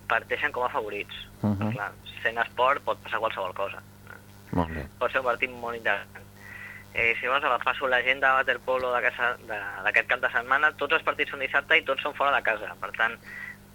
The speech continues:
Speaker 1: tenim waterpolo d'equips del barri, però no els tenim a la no-, a la nostra piscina, per tant, ens haurem d'esperar la setmana vinent.
Speaker 2: Mhm.
Speaker 1: Tenim agenda pel dissabte, les noies del femení que es desplacen a la pista del Club Natació Terrassa,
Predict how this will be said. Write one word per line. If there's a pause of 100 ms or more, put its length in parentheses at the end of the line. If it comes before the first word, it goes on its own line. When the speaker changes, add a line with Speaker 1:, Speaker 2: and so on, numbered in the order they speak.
Speaker 1:
tenim
waterpolo
d'equips
del
barri, (100)
però
no
els
tenim
a
la
no-,
a
la
nostra
piscina,
per
tant,
ens
haurem
d'esperar
la
setmana
vinent. (420)
Speaker 2:
Mhm. (260)
Speaker 1:
Tenim
agenda
pel
dissabte, (480)
les
noies
del
femení
que
es
desplacen
a
la
pista
del
Club
Natació
Terrassa,